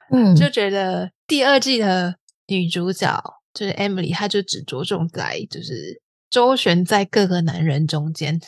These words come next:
Speaker 2: 然后她跟里面的男主角，就是 Gabriel，也不清不楚，然后只为了在巴黎有浪漫的激情艳遇。简单来说，就是一个绿茶婊的故事。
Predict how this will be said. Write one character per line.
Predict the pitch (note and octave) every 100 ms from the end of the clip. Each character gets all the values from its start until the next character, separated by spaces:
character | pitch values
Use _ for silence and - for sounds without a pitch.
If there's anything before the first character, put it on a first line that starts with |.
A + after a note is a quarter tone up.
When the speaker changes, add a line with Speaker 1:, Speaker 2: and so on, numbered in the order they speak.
| _
Speaker 2:
然 | - F3
后 | G#3 G#3 G3 F#3 _ _ _ _ _
她 | - G#3
跟 | G#3+ A3 G#3 G3+ G3+ G3+
里 | G3+ F3
面 | F3 G3 F3+
的 | - -
男 | D3+ -
主 | E3+ D3+
角， | D#3+ C3+ D#2 - _ _
就 | - F3+
是 | F#3+
Gabriel， | - F#3 G3 F3+ B2 - -
也 | G3
不 | F#3+ B3
清 | G3+ B3 A#3+
不 | B3 A#3
楚， | - - -
然 | D3+
后 | F3+ G3+ F#3+ F3+ _ _ _
只 | - E3
为 | G3+ G#3+
了 | F#3+
在 | G3+
巴 | G3 F3+ E3
黎 | D#3
有 | - - - _ _
浪 | - G3 F#3
漫 | G3+ F3+
的 | D3 B2+ D#3+
激 | - G#3+
情 | G#3 - C3 E3
艳 | F3+ E3
遇。 | D#3 F3 F2+ - -
简 | G3
单 | F3+ B3
来 | A3+
说， | G3+ G#3
就 | G#3+ G#3+
是 | G#3+ G#3
一 | F#3+
个 | - C3 D#3+ - -
绿 | A3+
茶 | G#3+ E3
婊 | F3 A#2 -
的 | A#2 -
故 | F3+ -
事。 | - F3+ -